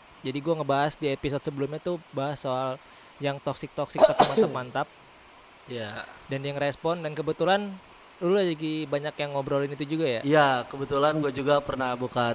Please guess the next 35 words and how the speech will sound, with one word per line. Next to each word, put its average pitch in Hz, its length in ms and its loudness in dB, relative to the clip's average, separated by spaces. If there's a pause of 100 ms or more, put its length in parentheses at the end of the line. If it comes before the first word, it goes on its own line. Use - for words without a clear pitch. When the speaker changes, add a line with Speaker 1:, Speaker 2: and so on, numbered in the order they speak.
Speaker 2:
thread 123 320 -4
itu 123 240 -4
sih, 127 160 -4
kayak 110 400 0 (160)
buka 117 340 -4 (1500)
apa, 120 220 -2
Speaker 1:
Oh, 156 100 6
Twitter? 143 320 4
Speaker 2:
media. 135 320 4
Ya, 139 340 8
enggak, 170 380 8
enggak 139 220 4
di, 139 100 2
Speaker 1:
Oh. 127 120 2 (120)
Speaker 2:
di 135 180 -2
Speaker 1:
Oh, 131 160 -2
Speaker 2:
Instagram. 135 540 4
Speaker 1:
enggak. 123 100 -4
Speaker 2:
Gue 139 160 4
lebih 135 220 2
aktif 123 340 -2
di 123 140 -4
Speaker 1:
Oh. - 20 0
Speaker 2:
Instagram 123 680 -2
sih. 113 200 -14 (840)
Speaker 1:
Yes. 120 260 -4 (560)
Oh 147 80 -6
gitu. 127 520 -4 (120)
Speaker 2:
Ternyata 120 560 2 (160)
Speaker 1:
Ya. 151 100 -8
Speaker 2:
banyak 131 320 -2
banget 139 640 2
yang 139 160 -2
cerita, 135 480 -2
dan 123 320 -2